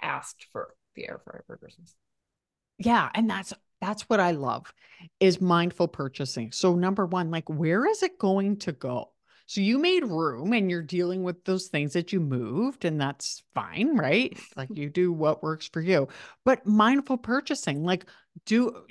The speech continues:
Speaker 2: and you, you had, you knew ahead of time you wanted this, like, it wasn't like a impulse buy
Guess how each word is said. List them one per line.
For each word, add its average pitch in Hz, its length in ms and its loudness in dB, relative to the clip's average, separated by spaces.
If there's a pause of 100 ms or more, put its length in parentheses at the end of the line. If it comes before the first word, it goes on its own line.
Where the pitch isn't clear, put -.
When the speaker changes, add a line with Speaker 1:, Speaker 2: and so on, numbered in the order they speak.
(100)
Speaker 2:
and 233 220 8
you, 302 380 4
you 262 240 0
had, 247 360 -2
you 214 160 -4
knew 285 320 0
ahead 254 340 0
of 220 120 -4
time 190 360 -2
you 165 180 -4
wanted 214 520 -4
this, 202 400 -2
like, 180 200 -2
it - 100 -4
wasn't 185 340 -2
like 175 280 -2
a 160 260 2 (400)
impulse 196 560 4
buy 156 760 4